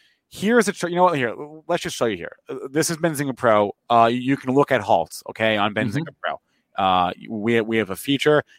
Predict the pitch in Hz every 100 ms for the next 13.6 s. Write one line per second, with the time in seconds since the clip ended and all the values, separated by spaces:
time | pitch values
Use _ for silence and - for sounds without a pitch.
0 | - 110 98 92 107 107 98 - 180 170
1 | 147 - 104 - - 175 175 180 185 -
2 | - _ _ 110 - 113 110 160 165 160
3 | - 175 175 165 - - - - 123 123
4 | 113 156 160 151 147 127 135 127 117 -
5 | 151 - 151 160 156 156 160 - _ _
6 | 117 104 90 147 156 160 - - - _
7 | _ - 110 101 - - - 170 160 -
8 | 170 156 147 127 123 135 151 - 151 156
9 | - _ _ - 147 147 151 127 131 123
10 | 127 123 131 127 123 - _ _ _ _
11 | 127 131 123 117 107 - 104 - - 107
12 | 92 139 139 - - - 120 110 104 104
13 | - - - - 110